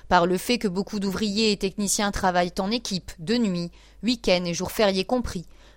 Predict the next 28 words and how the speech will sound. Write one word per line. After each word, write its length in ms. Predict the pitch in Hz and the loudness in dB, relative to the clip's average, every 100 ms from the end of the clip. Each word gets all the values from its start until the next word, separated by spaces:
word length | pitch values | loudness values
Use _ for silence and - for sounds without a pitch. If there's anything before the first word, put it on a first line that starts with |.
| - | 0
alors 260 | 175 170 | 4 4
que 80 | - | 2
les 120 | 170 | -4
femmes 320 | 170 247 269 | 4 4 4
travaillent 380 | 247 185 170 165 | 2 0 2 2
généralement 540 | 170 208 170 165 220 214 | 2 0 0 2 2 0
en 100 | 165 | -2
horaire 280 | 165 160 | -2 -2
normal. 520 | 175 214 190 147 - - - - - - - - - | 0 0 0 -2 -6 -14 -20 -20 -20 -20 -20 -20 -4
Mais 280 | 226 302 403 - - | 4 4 4 -4 -4
on 100 | 247 | -2
retrouve 300 | 320 392 330 | 2 4 4
le 80 | |
même 200 | 320 370 | 4 2
écart 260 | 349 - 381 | 2 2 2
chez 120 | - | 2
les 140 | 294 285 | 0 4
cadres 320 | 320 320 262 | 4 4 2
de 80 | 269 | 2
niveau 380 | 262 233 220 | 2 2 2
un, 180 | 175 170 - - 165 | 0 -2 -8 -18 -8
de 100 | 180 | -2
niveau 360 | 254 392 240 | 0 2 0
deux 220 | 160 175 - - - | 0 -4 -6 -10 0
et 100 | 349 | 2
de 100 | 185 | 2
niveau 300 | 208 226 147 | 0 0 -2
trois. 340 | - 147 - | -4 -4 -4